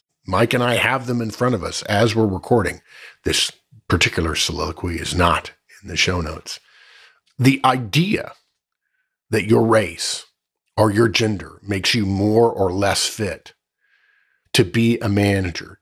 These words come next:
to be an executive, to be a leader is so repugnant to us. We did not put out this data years ago because we simply assumed that no one that had such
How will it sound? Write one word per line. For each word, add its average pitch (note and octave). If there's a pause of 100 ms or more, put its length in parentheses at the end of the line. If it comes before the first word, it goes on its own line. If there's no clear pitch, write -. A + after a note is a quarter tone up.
to F#2+
be A2
an F#2+
executive, E2+
to F2
be A#2+
a F2+
leader F#2 (480)
is B2
so G#3+
repugnant B2+ (100)
to -
us. - (400)
We C3+
did C#3+
not C#3+
put D3
out C3
this A#2
data G2
years F#2+
ago E2+ (840)
because A#2+
we E3+
simply E3
assumed F#2+
that A#2
no C3+
one F3
that A2+
had C#3
such -